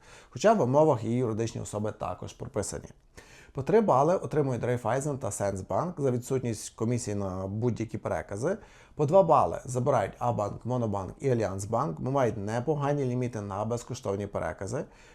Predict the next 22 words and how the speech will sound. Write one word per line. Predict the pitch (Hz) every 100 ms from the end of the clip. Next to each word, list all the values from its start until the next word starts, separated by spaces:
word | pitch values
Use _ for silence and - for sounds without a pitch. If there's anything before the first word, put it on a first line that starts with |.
| -
Півтори | 160 156 185 180
бали | 131 107 98
Глобус, | - 113 120 107 165 170
бо | 127 120
дає | 127 127 135
хоча | 113 123 120
б | 120
здійснити | 117 120 123 117 101
два | 101 110 113
безкоштовні | 117 110 120 - 107 117
перекази. | 113 95 90 - 143 180 214
І | -
по | 165 185
одному | 156 160 165 135
балу | 123 107 101
Привату | 113 127 143 139
та | 110 104
Пумбу, | 147 170 160
де | 104 139 165
немає | 113 101 113
безкоштовних | 110 101 - - 90 92 -
переказів. | 92 92 82 -